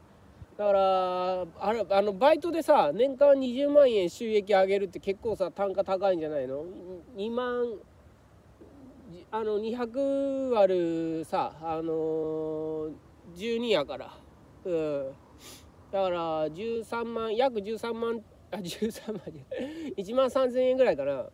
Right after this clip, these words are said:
アルバイトい-、二回分ぐらいかな。一月に、し-、あのー、出た回数って言ったら、二回分か三回分ぐらい、あの、外で働いたぐらいとさ、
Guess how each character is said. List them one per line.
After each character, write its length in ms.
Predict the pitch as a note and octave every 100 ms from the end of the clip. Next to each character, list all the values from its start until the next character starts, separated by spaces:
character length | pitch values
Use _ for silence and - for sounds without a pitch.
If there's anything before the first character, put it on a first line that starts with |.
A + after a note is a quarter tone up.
| - _ _ _ - - _ - _ _ - - -
ア 120 | F#3
ル 60 | G3
バ 160 | C4
イ 80 | A#3+
ト 180 | F#3+ E3
い-、 280 | E3 D3+ C#3+ - _
二 200 | F#3 F#3+
回 280 | G#3+ A#3+ B3+
分 220 | A3 B3+
ぐ 80 | B3+
ら 100 | A3+
い 60 | C#3
か 100 | C#3
な。 180 | C#3 C3
一 200 | - E3+
月 240 | - D3+
に、 260 | C#3+ C3 - -
し-、 180 | - - -
あ 160 | F3
の 100 | D#3+
ー、 1120 | D3+ D3+ D3 D3+ D3+ D3 D3 D3 D3 D3 D3 C#3+ - D#3+
出 120 | F3
た 140 | D#3
回 240 | C#3+ D#3+ C#3+
数 140 | E3
っ 20 |
て 80 | B2+
言 100 | C3
っ 20 | B2
た 120 | C#3
ら、 180 | C3 B2+
二 140 | F3+ F3+
回 260 | G#3+ G#3+
分 180 | G3+ G#3
か 100 | G3+
三 240 | - G#3
回 200 | G3+ G#3
分 180 | F#3+ G3+
ぐ 100 | G#3
ら 180 | F#3+ C3+
い、 60 | A#2 - - - - - - - _ -
あ 140 | F3
の、 180 | E3+ F3
外 260 | E3 G#3+ G3
で 80 | D3+
働 400 | D#3+ D#3 D#3+ D#3+
い 60 |
た 140 | D#3 D#3
ぐ 100 | D#3+
ら 140 | D#3
い 60 | C#3
と 120 | B2+
さ、 260 | C3 C3